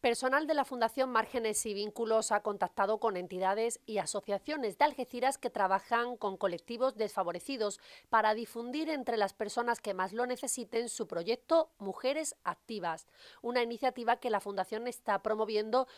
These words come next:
por toda la ciudad entre las mujeres que buscan mejorar sus capacidades para encontrar trabajo, pero especialmente en las barriadas de Pescadores, El Saladillo, La Piñera, Cortijo Vides y Los Toreros.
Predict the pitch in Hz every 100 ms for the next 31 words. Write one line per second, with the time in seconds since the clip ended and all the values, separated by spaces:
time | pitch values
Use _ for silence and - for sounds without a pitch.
0 | - - 196 196 160 160 156 185 190 302
1 | 294 - 202 185 180 190 180 202 240 -
2 | 220 180 240 - 208 190 233 247 220 233
3 | - 247 269 285 277 285 233 214 247 240
4 | 202 190 185 175 165 - 170 233 - 196
5 | - _ _ 233 214 - 262 - 311 247
6 | 175 165 170 - - 202 190 190 196 180
7 | 220 254 269 294 - - - - 180 -
8 | 151 - 165 254 262 285 277 - 180 -
9 | 170 165 240 247 277 - 214 175 - 190
10 | 226 262 285 - - 185 247 - 294 247
11 | 214 220 - - 190 165 - 220 190 170
12 | -